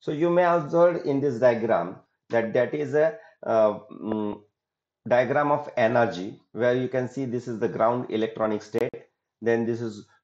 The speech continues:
uh, lowest excited singlet state and lowest excited triplet state. So what is happening? How I can explain you this diagram? You see this absorption of U V radiation by a molecule excited from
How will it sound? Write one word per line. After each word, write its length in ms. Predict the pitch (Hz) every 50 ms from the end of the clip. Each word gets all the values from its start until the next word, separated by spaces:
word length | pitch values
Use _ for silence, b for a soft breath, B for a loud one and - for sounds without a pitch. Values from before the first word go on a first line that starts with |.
| _ 101
uh, 160 | 107 113 113
lowest 540 | 107 107 113 131 147 156 160 156 - - - - _ -
excited 600 | 123 - - - 131 123 113 - - 131 131 -
singlet 500 | - - 123 113 113 110 113 113 - -
state 460 | - - - 147 120 95 90 - - b b b b b
and 320 | - 113 113 117 117 113 117
lowest 420 | 135 143 151 151 147 - - _ _ 117
excited 520 | 110 - - - 117 107 92 - 131 - - -
triplet 420 | - 107 92 - 92 92 85 - -
state. 280 | - - 92 82 - - _ _ _ _ _ _ _ _ _
So 120 | - 147
what 220 | 139 156 165 165
is 140 | 214 214 165
happening? 580 | 139 135 117 - - 143 143 131 98 90 92 b b b b b b b -
How 540 | - - - - 143 165 185 185 - - - - -
I 120 | 127 127
can 200 | 120 - 143 139
explain 400 | 135 127 - - - 147 151 147
you 100 | 143 143
this 300 | 120 131 131 117 - -
diagram? 520 | - 131 113 113 101 107 104 90 95 - -
You 120 | 135 131
see 180 | 127 - 170 156
this 360 | 123 107 107 127 - - _ b b b b b
absorption 520 | 120 127 120 117 170 175 170 - 180 170
of 240 | 175 170 170 170 139
U 160 | 139 135 135
V 80 | 143 147
radiation 600 | 143 139 131 135 131 120 117 - 95 90 95 101 - _ _ _ -
by 240 | 101 101 120 123 131
a 100 | 135 135
molecule 640 | 127 127 123 127 135 131 131 147 120 92 87 85 - - _ _ _ _ _ -
excited 600 | 131 127 - - 175 170 170 170 175 165 - -
from 380 | - - 127 135 160 170 -